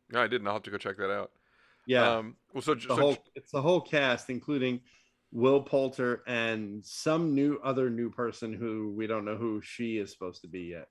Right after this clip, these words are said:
Speaker 2: I don't think. Uh, notably absent was, um, uh, what's her name?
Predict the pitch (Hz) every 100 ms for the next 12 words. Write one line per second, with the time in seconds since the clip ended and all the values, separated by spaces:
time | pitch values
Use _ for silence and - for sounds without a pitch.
0 | - 95 78 - 85 90 _ _ _ _
1 | _ _ _ _ 127 123 120 123 143 139
2 | 127 120 123 123 - 110 101 - 110 107
3 | 107 104 98 - - - 117 107 101 101
4 | 98 95 92 92 - _ _ _ _ _
5 | _ _ _ _ 104 98 95 101 113 110
6 | 95 90 85